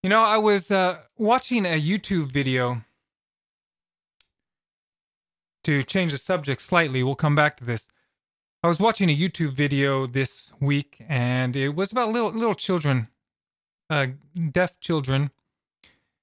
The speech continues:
getting their first glimpse, first taste of hearing, so to speak. They w-, they had implants,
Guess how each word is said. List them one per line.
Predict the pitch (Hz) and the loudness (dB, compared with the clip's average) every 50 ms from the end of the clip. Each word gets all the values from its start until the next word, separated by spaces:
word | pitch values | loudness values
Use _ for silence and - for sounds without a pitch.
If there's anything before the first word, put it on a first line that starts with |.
| _ _ _ _ _ _ _ _ _ _ _ _ _ _ | _ _ _ _ _ _ _ _ _ _ _ _ _ _
getting | 165 165 170 165 147 | 0 2 2 2 2
their | 143 135 | 2 2
first | 123 - - 170 165 170 170 160 - - - _ _ _ _ | 0 -2 -2 0 2 2 2 0 -2 -6 -14 _ _ _ _
glimpse, | 151 151 160 151 139 - - - - - - - _ _ _ _ _ _ _ _ _ _ _ | 0 0 2 0 0 -4 -8 -12 -14 -14 -16 -20 _ _ _ _ _ _ _ _ _ _ _
first | 190 185 180 - - - - - _ _ _ _ _ _ - | 0 0 0 0 -4 -8 -14 -16 _ _ _ _ _ _ -2
taste | 180 208 196 - - 156 | 0 0 0 0 -2 -2
of | 127 | -2
hearing, | - - 147 143 135 127 117 113 104 - - _ _ _ _ _ _ _ _ - | 0 0 2 2 2 2 2 0 -2 -4 -10 _ _ _ _ _ _ _ _ -4
so | 135 | -4
to | 123 113 | -4 -4
speak. | - - 131 120 110 - _ _ _ _ | -4 -4 -4 -4 -4 -6 _ _ _ _
They | 143 139 135 | -2 0 0
w-, | 135 135 139 123 117 | 0 0 -2 -2 -2
they | - 151 | -2 0
had | 135 139 139 143 156 - _ | 0 2 0 0 -2 -4 _
implants, | 214 190 180 - - 135 127 117 110 - - | -2 -2 0 0 0 0 0 0 -2 -6 -14